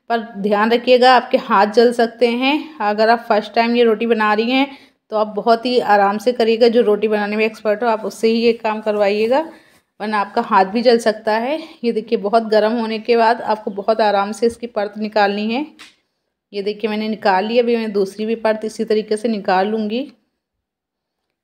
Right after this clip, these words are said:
ये बहुत गर्म है, मैं बार बार ये बात कह रही हूँ, बहुत गर्म है, बहुत आराम से इसे निकालना है। बहुत जल्दबाजी नहीं करनी, बहुत ईजीली निकल आती है, बहुत आसानी से और बहुत ही आराम से निकल आएगी। बस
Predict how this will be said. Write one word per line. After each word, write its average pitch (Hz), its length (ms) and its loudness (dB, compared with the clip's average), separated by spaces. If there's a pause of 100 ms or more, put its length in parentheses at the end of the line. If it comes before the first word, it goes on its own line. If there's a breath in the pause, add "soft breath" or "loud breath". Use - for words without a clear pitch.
ये 233 80 -2
बहुत 202 400 2
गर्म 240 420 4
है, 254 240 0
मैं 254 180 -2
बार 202 280 0
बार 233 180 4
ये 247 100 0
बात 233 260 0
कह 220 160 0
रही 226 120 -2
हूँ, 262 240 -2
बहुत 226 300 -2
गर्म 208 380 0
है, 254 140 -2
बहुत 233 300 -2
आराम 202 400 0
से 233 140 -4
इसे 233 160 -2
निकालना 208 460 -4
है। 269 220 -8 (420 loud breath)
बहुत 247 220 -2
जल्दबाजी 208 540 2
नहीं 262 180 -2
करनी, 240 360 0
बहुत 240 380 -2
ईजीली 233 340 -2
निकल 254 340 0
आती 220 260 2
है, 240 80 2
बहुत 240 280 -2
आसानी 220 440 -2
से 254 140 -2
और 247 80 2
बहुत 233 400 -4
ही 269 120 -4 (480 soft breath)
आराम 247 300 0
से 294 120 -6
निकल 226 360 0
आएगी। 214 240 4
बस 240 180 -2